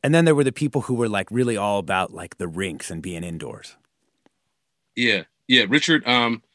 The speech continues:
Speaker 2: he talks about that. He talks a little bit about, um, access and how, you know, as an African-American man, in the, when he first started skating, he didn't always have access to rinks.
Speaker 1: Mm-hmm.
Speaker 2: Um,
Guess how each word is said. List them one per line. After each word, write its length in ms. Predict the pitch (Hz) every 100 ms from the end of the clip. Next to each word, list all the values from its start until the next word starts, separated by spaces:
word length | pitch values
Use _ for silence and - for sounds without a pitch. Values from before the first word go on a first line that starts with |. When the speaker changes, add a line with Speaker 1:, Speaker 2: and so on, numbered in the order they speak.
| _ _
Speaker 2:
he 80 | 123
talks 260 | 185 180 160
about 240 | 120 101
that. 140 | 98 104
He 80 |
talks 220 | 135 120 123
a 40 |
little 180 | 127 120
bit 120 | 120
about, 340 | 110 113 107
um, 320 | 110 107 104 - _ _ _ _ -
access 580 | 165 - 98 82 - - _ -
and 120 | 101
how, 300 | 117 110 107 98
you 80 |
know, 240 | 110 113 98 -
as 100 | 107
an 80 | 113
African-American 640 | 110 104 107 110 107 107
man, 240 | 113 120 113
in 120 | 104
the, 180 | 98 95
when 100 | 110
he 80 | 110
first 200 | - 107
started 220 | - 104
skating, 380 | - 110 104 104 - -
he 80 | -
didn't 120 | 123
always 200 | 120 117
have 120 | 113 90
access 420 | 117 - 135 -
to 140 | - 120
rinks. 460 | 139 160 - - _ _
Speaker 1:
Mm-hmm. 160 | 92 -
Speaker 2:
Um, 380 | 101 98 95